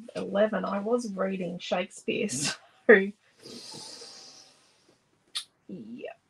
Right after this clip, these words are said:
Okay, let's snip that little bit there. it's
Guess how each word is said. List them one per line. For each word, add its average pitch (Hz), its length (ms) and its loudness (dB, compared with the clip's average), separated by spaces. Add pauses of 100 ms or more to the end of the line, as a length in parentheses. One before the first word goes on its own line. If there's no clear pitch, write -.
(2500)
Okay, 214 600 -6 (300)
let's 262 180 -16
snip 240 340 -10
that 214 140 -16 (140)
little 208 180 -20
bit - 100 -20 (120)
there. 240 400 -10 (1400)
it's - 160 -20